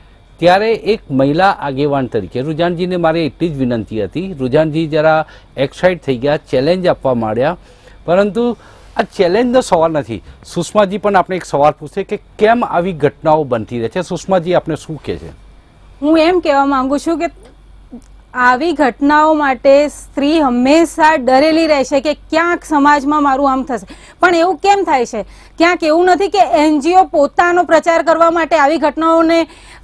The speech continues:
Speaker 2: સ્ત્રીઓને સામે લાવે છે? તમારી કેટલી જવાબદારી આમાં, એન જી ઓની કેટલી? તમે એન જી ઓ શહેરમાં જ ઘટના થાય ત્યારે, હા, નિર્ભયાવાળી વાત જે અહીં હમણાં કરી,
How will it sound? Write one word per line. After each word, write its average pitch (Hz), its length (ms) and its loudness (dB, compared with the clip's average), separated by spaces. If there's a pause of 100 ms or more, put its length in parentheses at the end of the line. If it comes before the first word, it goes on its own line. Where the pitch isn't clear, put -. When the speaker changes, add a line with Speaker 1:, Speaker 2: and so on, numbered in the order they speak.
(140)
Speaker 2:
સ્ત્રીઓને 339 560 4
સામે 294 300 0
લાવે 320 200 0
છે? - 380 -14 (140)
તમારી 359 400 4
કેટલી 415 280 -2
જવાબદારી 240 680 2
આમાં, 180 260 -8 (120)
એન 311 220 6
જી 330 120 0
ઓની 381 220 2
કેટલી? 277 280 -4 (220)
તમે 320 300 4
એન 320 120 4
જી 320 120 2
ઓ 392 80 4
શહેરમાં 359 800 2
જ 240 60 -14
ઘટના 277 360 0
થાય 339 200 2
ત્યારે, 311 240 -2
હા, 277 280 2
નિર્ભયાવાળી 339 720 2
વાત 294 200 0
જે 330 160 -4
અહીં 262 300 -4
હમણાં 247 280 2
કરી, 277 400 0